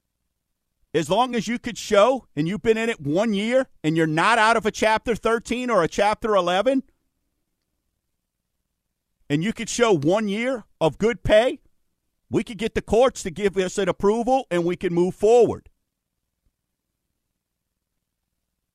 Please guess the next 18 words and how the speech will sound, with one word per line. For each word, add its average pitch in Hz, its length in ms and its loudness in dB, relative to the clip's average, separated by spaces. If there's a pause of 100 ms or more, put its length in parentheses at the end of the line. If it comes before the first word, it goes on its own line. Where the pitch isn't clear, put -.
(640)
Your 131 140 -2
bank 208 440 -4 (500)
can 240 280 -4
probably 190 500 -2
doesn't 180 320 -2
know 175 220 2
that. 92 280 -4 (1160)
Foreclosures, 226 840 0
Fannie 226 360 -4
and 220 120 -6
Freddie, 233 360 0
seven 208 460 0
years. 175 520 -4 (1500)
F 190 220 -2
H 214 260 -4
A, 226 220 0
three 233 340 -4
years. 131 500 -6